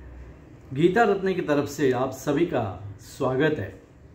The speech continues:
गीता के अध्याय दो यानी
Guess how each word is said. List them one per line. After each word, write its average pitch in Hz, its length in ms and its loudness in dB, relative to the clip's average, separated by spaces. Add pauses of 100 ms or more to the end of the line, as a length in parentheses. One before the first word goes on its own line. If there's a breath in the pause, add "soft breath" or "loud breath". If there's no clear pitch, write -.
(1200)
गीता 139 320 4
के 151 160 0
अध्याय 135 380 2
दो 147 180 4 (260)
यानी 143 220 0